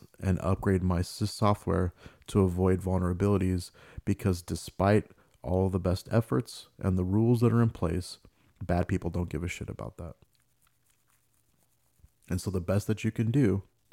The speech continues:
just like if you believe in the Second Amendment, is you have to empower people to defend themselves. You have to democratize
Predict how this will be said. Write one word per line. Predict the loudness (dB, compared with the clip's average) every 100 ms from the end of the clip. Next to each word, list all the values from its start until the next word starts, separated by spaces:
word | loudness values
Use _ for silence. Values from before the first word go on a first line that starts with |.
| -20 _ _ _ _
just | -14 -8 -4 -2 -2
like | 0
if | -2 0
you | 2
believe | 2 2
in | 2
the | 2
Second | 0 0
Amendment, | 2 4 4 2 -2 _ _ -20 -20 -20 -6
is | -4 0
you | 2
have | 2 2
to | 2
empower | 2 2 0
people | 0 -4 -4
to | -10 -8
defend | -10 -2 0
themselves. | 0 -2 -4 -6 -6 -4
You |
have | 0 0 0
to | -2
democratize | -2 2 4 4 0 -4 -2 -2 -2 -4